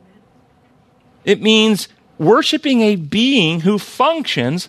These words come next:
like a mortal man. A rule maker, an authoritarian dictator,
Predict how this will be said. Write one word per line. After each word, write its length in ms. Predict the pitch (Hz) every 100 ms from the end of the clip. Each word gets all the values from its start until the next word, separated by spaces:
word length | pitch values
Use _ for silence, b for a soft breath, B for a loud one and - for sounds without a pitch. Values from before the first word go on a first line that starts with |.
| _ -
like 320 | 165 160 175
a 140 | 185
mortal 460 | 190 127 123 160 185
man. 500 | 254 330 277 113 104 _ _ _ _ _ _ _ _ _ _ _ _ -
A 140 | 196
rule 400 | 170 208 294 349
maker, 600 | 220 107 - 110 131 226 - _ _ _ _ _ -
an 100 | 165
authoritarian 920 | 165 - 240 302 339 269 285 320 320
dictator, 720 | 185 160 - 131 107 107 151